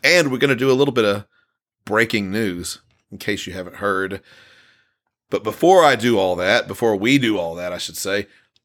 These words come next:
let me get my co-hosts on the line here with me. First off,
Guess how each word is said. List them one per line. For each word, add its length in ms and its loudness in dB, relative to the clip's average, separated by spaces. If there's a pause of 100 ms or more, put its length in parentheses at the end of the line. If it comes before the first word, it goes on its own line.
(140)
let 300 2
me 420 0 (180)
get 440 0
my 200 -4
co-hosts 840 -4 (240)
on 180 -6
the 80 -10
line 360 0
here 200 -8
with 260 -18
me. 200 -16 (180)
First 380 0
off, 420 0